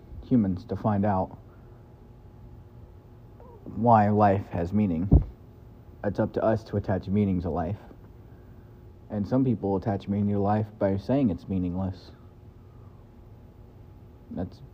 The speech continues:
definitely a very valid strategy. I don't think I'll ever figure out the meaning to life.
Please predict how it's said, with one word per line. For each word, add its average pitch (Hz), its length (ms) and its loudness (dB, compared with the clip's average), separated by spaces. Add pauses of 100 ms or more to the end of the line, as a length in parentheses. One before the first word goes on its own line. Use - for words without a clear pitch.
definitely 104 420 0
a 92 40 -2
very 95 260 0
valid 95 380 0
strategy. 95 600 -4 (4000)
I 120 80 -2
don't 127 140 4
think 120 140 4
I'll 107 140 4
ever 98 160 2
figure 101 260 0
out 98 140 2
the 98 80 0
meaning 98 500 2
to - 120 -6
life. 95 340 0